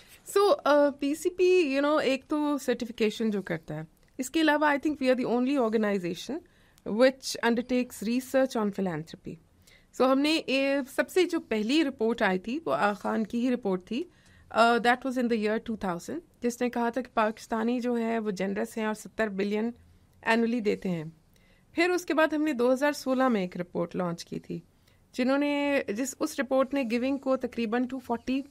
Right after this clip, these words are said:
बिलियन बताया था। अब हम recently एक State of Philanthropy रिपोर्ट कर रहे हैं,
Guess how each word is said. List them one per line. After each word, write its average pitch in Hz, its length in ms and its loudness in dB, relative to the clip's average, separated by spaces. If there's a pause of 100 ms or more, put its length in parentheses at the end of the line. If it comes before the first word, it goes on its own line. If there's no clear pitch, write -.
बिलियन 208 360 0
बताया 160 340 -8
था। - 180 -14 (960)
अब 285 120 6
हम 349 160 6
recently 294 540 0 (1500)
एक 208 240 -2
State 330 280 0
of 330 100 0
Philanthropy 233 680 0
रिपोर्ट 220 360 -2
कर 180 180 -2
रहे 185 100 -2
हैं, 202 260 -4